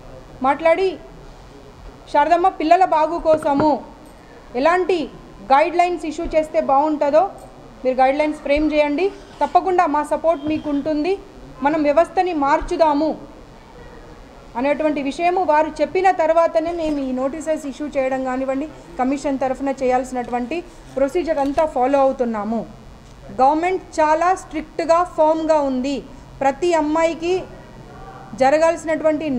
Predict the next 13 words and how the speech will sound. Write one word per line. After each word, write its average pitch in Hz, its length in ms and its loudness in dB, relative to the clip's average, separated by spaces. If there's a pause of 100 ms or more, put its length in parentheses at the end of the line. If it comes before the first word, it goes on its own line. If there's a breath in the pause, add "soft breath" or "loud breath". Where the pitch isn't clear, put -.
న్యాయము 311 500 2 (560)
ఖచ్చితంగా 320 540 0 (100)
చేస్తుంది. 294 580 -2 (720)
ఇన్‌స్టిట్యూషన్స్, 339 840 -2
మళ్ళీ 311 260 0
ఒక్కసారి 311 580 2
చెప్తున్నాను, 269 440 -2 (1300)
అక్కడ 285 180 0 (400)
ప్రెజెంట్ 294 480 0
ఉన్నటువంటి 285 520 -2
ఎస్ఐ 285 260 0
గారితో 269 260 0
కూడా 269 140 0